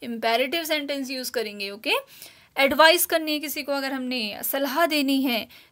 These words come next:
तो भी कौन से सेंटेंस यूज़ होंगे? इम्पेरेटिव। जैसे, "Obey your parents", "Don't waste your time", ठीक है। आपके बड़े, आपको पे-, पेरेंट्स, टीचर, ये सारे लोग क्या करते हैं? एडवाइस करते हैं ना।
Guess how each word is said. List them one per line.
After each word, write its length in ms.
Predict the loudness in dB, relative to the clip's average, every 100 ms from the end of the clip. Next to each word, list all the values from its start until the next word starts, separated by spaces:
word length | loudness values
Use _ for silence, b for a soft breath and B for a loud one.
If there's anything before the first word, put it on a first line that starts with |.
| -6
तो 140 | -6
भी 160 | -2 2
कौन 200 | 2 2
से 140 | -4
सेंटेंस 480 | -6 -6 -6 -8 -8
यूज़ 200 | -10 -10
होंगे? 420 | -10 -8 -6 -8 -12 _ -14
इम्पेरेटिव। 680 | -12 -2 0 0 0 -4 -4
जैसे, 300 | -8 -10 -10 -6
"Obey 320 | -6 -4 -2
your 200 | -2 -2
parents", 540 | -2 0 -2 -6 -10 -16 b b -12
"Don't 340 | -4 -4 -4 -2
waste 280 | -2 -2 -2
your 180 | 0
time", 360 | 0 0 -2 -12 B _
ठीक 160 | -6 0
है। 60 |
आपके 280 | 0 -2 -6
बड़े, 240 | -2 -2 0
आपको 280 | -2 -4
पे-, 440 | -6 -4 -4 -8 -8
पेरेंट्स, 580 | 0 2 2 -2 -4 -6
टीचर, 280 | -6 0
ये 260 | 0 0 -2
सारे 300 | -2 -2 -2
लोग 260 | -4 -6 -6
क्या 140 | -8
करते 260 | -8 -8 -6
हैं? 80 |
एडवाइस 360 | -4 -4 -4 -4
करते 260 | -6 -6 -4
हैं 80 |
ना। 160 | 0